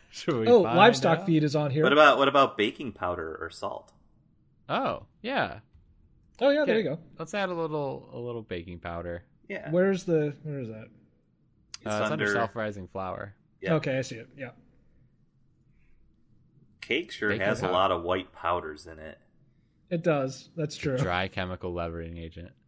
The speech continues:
Speaker 1: A mixture of carbon. If we were real pros and had a lot of time on our hands, we
Speaker 2: Yeah.
Speaker 1: should. Well, I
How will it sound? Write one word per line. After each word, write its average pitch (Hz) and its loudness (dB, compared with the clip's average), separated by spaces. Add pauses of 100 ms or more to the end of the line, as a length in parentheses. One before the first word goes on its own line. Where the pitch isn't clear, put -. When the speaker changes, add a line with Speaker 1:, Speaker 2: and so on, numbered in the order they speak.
(680)
Speaker 1:
A - -18
mixture 87 -10
of - -8 (360)
carbon. 90 -12 (300)
If 131 -4
we 196 2
were 180 0
real 104 -2
pros 92 -4 (160)
and 92 -12 (140)
had 95 -8
a 90 -6
lot 87 -6
of 82 -12
time 85 -10
on 85 -10
our 85 -8
hands, 85 -12
we 92 -4
Speaker 2:
Yeah. 131 -2
Speaker 1:
should. - -14 (400)
Well, 117 2
I 120 -8